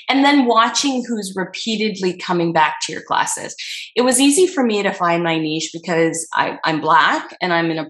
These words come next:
plus size body, and I wasn't seeing that anywhere. Anywhere. So when I first started out in this business, um, over thirty years ago, it, we weren't seeing the diversity that we have seen exploded in the past five years,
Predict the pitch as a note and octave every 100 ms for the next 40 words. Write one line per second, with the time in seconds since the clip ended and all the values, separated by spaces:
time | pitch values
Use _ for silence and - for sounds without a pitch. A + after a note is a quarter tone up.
0 | - D#3+ - D#3+ D3+ D3+ C#3 C3+ D3 F#3+
1 | C4+ C#4+ - F3 F3+ F3 C#3 F3 E3+ F3
2 | F3 F3+ - - F3+ E3+ D#3 C#3 - -
3 | - _ _ _ _ G#3+ G#3 G#3 G3 F3
4 | D#3+ - - - - _ _ _ _ _
5 | - C4 C4+ A#3 E3+ G#2+ E2 - - -
6 | A3+ A3 G#3+ G#3+ A3+ A#3+ A3 G#3 F#3 F#3
7 | G3+ F#3 E3+ E3 E3 E3+ E3+ E3+ D#3 D#3+
8 | - - D3 D3+ D3+ - D#3+ D#3+ D#3+ D#3+
9 | D#3 E3+ B3 G#3 A2 G#2 - - - -
10 | - - A3 - - G#3+ A#3+ B3 A#3+ A#3+
11 | A#3 G#3+ G3 F#3+ F#3 G#3 F3 E3 D#3 -
12 | E3+ F3 E3+ E3+ F3 E3 F#3+ E3 E3 -
13 | E3 E3 D#3+ D3+ D3 C#3+ C#3 - - -
14 | F#2+ - - -